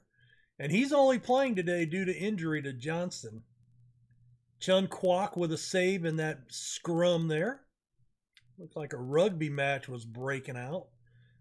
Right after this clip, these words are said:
Oh, what a throw. Right in stride to Wilson. Oh, that would have been nice to have made a run there, and he could have played it into the corner.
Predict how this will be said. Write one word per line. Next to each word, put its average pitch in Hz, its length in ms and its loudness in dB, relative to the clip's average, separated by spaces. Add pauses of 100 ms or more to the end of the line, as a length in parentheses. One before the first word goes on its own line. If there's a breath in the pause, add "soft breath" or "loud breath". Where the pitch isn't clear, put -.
(100)
Oh, 110 200 -14
what 170 160 0
a 156 40 0
throw. 170 640 0
Right 220 300 2
in 143 140 0
stride 156 580 -2
to 123 80 -8
Wilson. 127 640 -2 (2500)
Oh, 127 420 -8
that 127 100 -8
would 135 100 -8
have 123 60 -10
been 139 220 0
nice 165 340 -2
to 151 120 -2
have 131 100 -4
made 147 220 2
a 139 60 -2
run 156 340 -2
there, 131 140 -2
and 131 80 -4
he 135 40 -8
could 139 160 -6
have 117 100 -12
played 147 280 -2
it 139 100 -8
into 139 200 -6
the 117 100 -10
corner. 127 560 -6